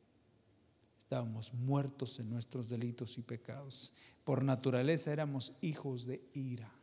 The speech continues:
Servíamos a otro amo. Y por eso era lo que éramos.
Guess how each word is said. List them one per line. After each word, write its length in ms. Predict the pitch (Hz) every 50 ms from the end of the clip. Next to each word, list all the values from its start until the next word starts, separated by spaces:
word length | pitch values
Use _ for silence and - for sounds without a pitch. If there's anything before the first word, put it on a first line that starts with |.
| - - - - _ _ _ _ - - - _ _ _ _ _ _ _ _ _ _ _ _ _ _ _ _ _ _ _ _ _ _ _ _ _ _ _ _ _ _ _ _ _ _ _ _ _ _ _ _ _ _ _ _ _ _ - - - _ _ -
Servíamos 1080 | - - - 120 117 113 123 135 139 131 127 127 120 110 - - - - - - - - - - - _ _ _ - - -
a 80 | - 101
otro 340 | 101 110 113 - - 110 113 113
amo. 180 | 117 123 113 107 - - - - - - - - _ _ _ _ _ _ _ _ _ _ _ - - - _ -
Y 120 | 131 127
por 260 | 123 127 120 120 117
eso 320 | 135 180 175 175 180 151 147
era 180 | 147 143 139
lo 200 | 131 127 120 -
que 180 | - 123 127 139
éramos. 400 | 139 131 120 113 107 110 -